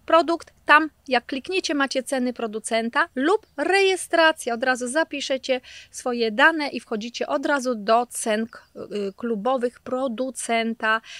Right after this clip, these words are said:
tych wszystkich składników. Ja się z Wami już żegnam. Dziękuję bardzo i życzę wszystkim pięknych nóg. Dodam, że jeszcze mamy stronę żylakom powiedz stop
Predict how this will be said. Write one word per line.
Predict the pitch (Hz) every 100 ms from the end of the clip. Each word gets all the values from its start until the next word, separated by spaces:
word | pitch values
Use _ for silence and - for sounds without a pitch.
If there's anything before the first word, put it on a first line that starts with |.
| - -
tych | 254
wszystkich | - 208 202 - 196
składników. | - 202 190 185 - - - - -
Ja | 311
się | 294
z | 233
Wami | 233 226
już | 214 202
żegnam. | 202 330 262 247 247 _ -
Dziękuję | 277 294 277 262 226
bardzo | 254 247 226 233
i | 302
życzę | 302 262 226
wszystkim | - 220 - 220 - _ _ - 233
pięknych | 349 320 - 233 226 208
nóg. | 196 - - _ 214
Dodam, | 311 320 277 262
że | 247
jeszcze | 247 277 - 247
mamy | 233 220 220
stronę | - 240 226 208 208 _ _ _ _ _ _ _ 214
żylakom | 233 339 320 285 269 233
powiedz | 202 185 185 -
stop | - 247